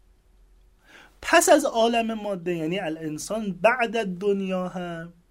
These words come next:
خداوند متعال سرگذشت انسان، اتفاقاتی که برای انسان میفته رو مفصلاً توضیح فرموده و ما قراره که با استدلالات،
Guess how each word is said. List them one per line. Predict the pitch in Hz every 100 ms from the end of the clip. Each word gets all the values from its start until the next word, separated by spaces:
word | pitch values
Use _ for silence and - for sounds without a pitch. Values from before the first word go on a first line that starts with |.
| _ _ _ _
خداوند | - 165 165 170 262 302
متعال | 226 214 190 175 175 165 170
سرگذشت | - 170 160 156 160 196 233 -
انسان، | 185 156 139 143 156
اتفاقاتی | 160 160 165 170 175 269 311
که | -
برای | 247 214 208 196 196 190
انسان | 175 175 180 175
میفته | 175 170 - 180
رو | 196 - - - _
مفصلاً | 165 160 175 170 - 190 277 285
توضیح | - 156 156 160
فرموده | - 120 117 117 113 113 - _ _ 135
و | 135
ما | 190
قراره | 214 175 160 185 226
که | 220 240 247 - - - -
با | 269
استدلالات، | 240 196 - 156 156 147 139 123 117